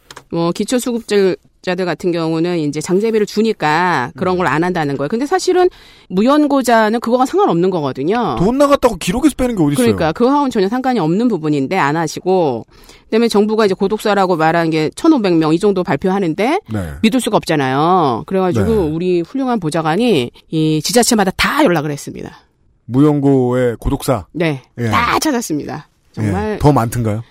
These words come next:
Speaker 1: 물론이죠, 더 많죠.
Speaker 2: 음.
Speaker 1: 예, 이천 명 이상 이제 나왔는데 또 그것도 또 믿을 수가 없다. 왜냐하면 기초생활보장 그 대상자는 빠졌으니까.
Speaker 2: 그렇죠.
Speaker 1: 그래서 결과적으로는 무슨 얘기냐면 무연고 사망자에 대한 데이터가 없다. 이렇게 얘기하는 게 맞는 거죠.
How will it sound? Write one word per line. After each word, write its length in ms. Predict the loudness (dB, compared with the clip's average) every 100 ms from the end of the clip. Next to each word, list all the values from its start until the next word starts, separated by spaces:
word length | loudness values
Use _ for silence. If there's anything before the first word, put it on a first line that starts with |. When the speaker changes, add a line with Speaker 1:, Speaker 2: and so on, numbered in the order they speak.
| _
Speaker 1:
물론이죠, 380 | -2 0 0 -2
더 100 | -4
많죠. 340 | -4 -6 -10 -12 -10 -10 -10
Speaker 2:
음. 140 | -10 -8
Speaker 1:
예, 200 | -6 -6
이천 220 | -4 0
명 140 | 0 0
이상 340 | -2 -2 -4
이제 140 | -4 -4
나왔는데 760 | -4 -4 -4 -2 0 0 -2 -10 -20 -20 -4
또 100 | -2
그것도 420 | 0 2 0 0 -2
또 100 | 0
믿을 220 | 0 -2
수가 200 | 0 0
없다. 260 | 0 -2
왜냐하면 400 | 0 2 2 0
기초생활보장 960 | 0 -4 0 0 0 -2 -2 -2 -4 -8 -14 _ _ _ -8
그 120 | -4
대상자는 360 | -2 -2 -2 -2
빠졌으니까. 800 | -2 -2 -2 -2 -2 -4 -6 -10 _ _ _ -6
Speaker 2:
그렇죠. 320 | -6 -6 -2
Speaker 1:
그래서 240 | 0 0
결과적으로는 680 | -2 0 0 0 0 0 -2
무슨 220 | -2 -2
얘기냐면 680 | -2 -2 -2 -2 -2 0 -2 -6 _ _ _
무연고 480 | -2 2 2 2 0
사망자에 680 | 0 2 2 0 0 0 0
대한 480 | 2 2 2 2 -2 _ _ _
데이터가 500 | 4 4 6 2 2 2
없다. 580 | 0 0 _ 6 6 4
이렇게 400 | 2 4 2 2
얘기하는 320 | 0 -2 -2
게 80 | -2
맞는 240 | -2 -4 -6
거죠. 380 | -10 -12 -14